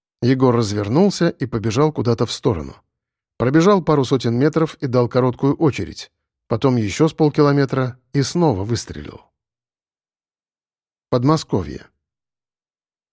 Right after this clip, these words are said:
Свой приметный белый Гелендваген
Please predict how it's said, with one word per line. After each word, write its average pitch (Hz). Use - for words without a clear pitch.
Свой 160
приметный 143
белый 131
Гелендваген 123